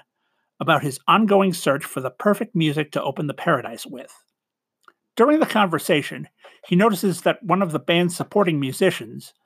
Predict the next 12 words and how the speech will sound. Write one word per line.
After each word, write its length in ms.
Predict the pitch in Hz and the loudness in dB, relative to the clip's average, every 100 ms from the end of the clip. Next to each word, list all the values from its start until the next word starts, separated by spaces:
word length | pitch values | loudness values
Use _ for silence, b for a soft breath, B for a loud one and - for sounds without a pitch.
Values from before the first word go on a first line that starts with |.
| _ _ | _ _
a 60 | - | -18
pianist 640 | - 254 202 127 131 - | -8 -2 0 0 -6 -10
named 380 | 156 139 131 127 - | -8 -6 -8 -8 -10
Winslow 580 | 185 165 185 175 156 | -2 0 2 2 2
Leach, 500 | 143 160 - - - - b b b b | 2 -2 -4 -14 -16 -20 b b b b
is 160 | 139 131 | -8 -6
singing 400 | - 208 247 254 | 0 2 4 2
and 200 | 165 170 | -2 -2
playing 420 | 185 170 170 185 | 0 2 2 0
an 140 | 151 139 | -2 -4
original 420 | 143 175 190 170 | -4 -4 0 0
composition. 760 | 175 151 131 131 120 - - | 0 -2 -2 -8 -8 -12 -16